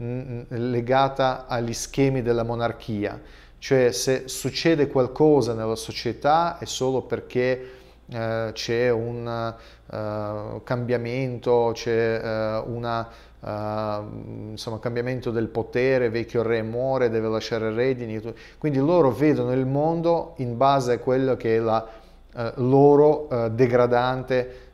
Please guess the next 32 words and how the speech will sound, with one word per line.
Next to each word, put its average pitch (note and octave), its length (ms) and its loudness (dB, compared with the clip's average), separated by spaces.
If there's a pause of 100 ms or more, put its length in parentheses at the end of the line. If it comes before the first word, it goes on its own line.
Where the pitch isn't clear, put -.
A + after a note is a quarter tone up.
(100)
eh, A2 560 -2
e B2 160 -2
pericolosa B2 720 2
per A#2 160 -4
tutto B2 220 -4
il A2+ 80 -2
mondo A#2 300 -4
struttura, A2+ 640 -4
mentre B2 480 -4
in B2 100 -6
realtà B2 580 2 (440)
nel A#2 220 -6
partito A#2+ 420 0
comunista A#2+ 560 -6
ovviamente A2 440 -6
non A2 100 -6
c'era A2 320 -2
nessun A2 420 -6
re, C3 180 2
non A2 160 -6
c'era A2 300 -4
nessun, A#2+ 520 -6
eh, A2+ 920 -8
principe A#2+ 520 -2
bianco, C3 840 0
la A2+ 100 -4
situazione A#2 520 -4
era A2+ 220 0
molto C#3+ 420 2
diversa, A#2+ 600 2
molto C3 520 0
complessa, B2 880 0